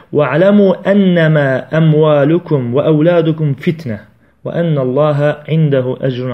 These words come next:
عَظِيمٌ." Bilin ki, var dövlətiniz də,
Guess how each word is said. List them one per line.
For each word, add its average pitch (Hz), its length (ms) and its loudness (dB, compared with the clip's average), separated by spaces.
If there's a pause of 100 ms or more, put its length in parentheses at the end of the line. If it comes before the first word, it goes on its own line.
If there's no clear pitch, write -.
عَظِيمٌ." 110 240 -6 (600)
Bilin 170 320 0
ki, 180 380 -4 (480)
var 156 260 0
dövlətiniz 135 840 -2
də, 110 140 -4